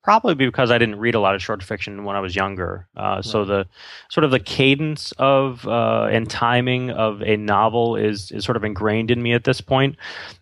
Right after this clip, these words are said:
Speaker 1: Uh, so short fiction was a, was a tough, um, haul for me. I, I had a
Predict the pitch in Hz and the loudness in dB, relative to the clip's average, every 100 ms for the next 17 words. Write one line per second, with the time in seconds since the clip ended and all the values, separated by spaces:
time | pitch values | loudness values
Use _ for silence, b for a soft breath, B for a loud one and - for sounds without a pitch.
0 | - 107 104 - 117 113 101 - 175 190 | -2 0 2 4 2 2 -2 -2 0 2
1 | 170 - 120 107 104 104 101 104 101 92 | 0 0 -2 0 2 2 0 -2 -4 -2
2 | - 113 110 - - 107 98 95 92 107 | 0 0 0 -12 -8 -4 -2 -2 0 4
3 | 101 101 101 90 92 104 107 117 117 101 | 4 4 -2 -2 2 4 4 4 2 0